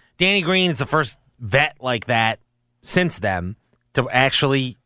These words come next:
apparently play for the Grizzlies. Now, he's listed as questionable tonight, along with Desmond Bane,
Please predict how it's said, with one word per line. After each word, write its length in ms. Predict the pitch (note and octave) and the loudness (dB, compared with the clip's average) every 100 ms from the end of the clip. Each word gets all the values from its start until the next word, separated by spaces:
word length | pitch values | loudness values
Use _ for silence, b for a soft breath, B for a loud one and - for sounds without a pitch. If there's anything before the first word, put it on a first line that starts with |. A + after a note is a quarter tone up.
| _ | _
apparently 600 | - - C#3+ E3 A2 G#2+ | -14 0 2 2 0 -4
play 580 | A#2+ - E3 D#3+ F2+ F2 - | -4 0 2 2 0 -8 -12
for 100 | A2+ | -4
the 80 | A#2+ | 0
Grizzlies. 320 | D#3+ A2 F2 | 0 -2 -2
Now, 80 | G2+ | -2
he's 200 | G#2+ G#2 | -2 -2
listed 320 | D3+ - E3+ | -2 0 0
as 140 | C#3+ | 0
questionable 680 | - - B2+ - - D3 D3+ | -2 0 2 2 -4 -2 0
tonight, 360 | D3 D3+ D#3 E3+ | 0 0 0 -2
along 300 | - A#2+ B2 | -2 0 0
with 140 | B2 - | -2 0
Desmond 400 | A#2+ A#2+ A#2+ A2 | 0 0 -2 0
Bane, 360 | A2 B2+ C#3+ | 0 0 -4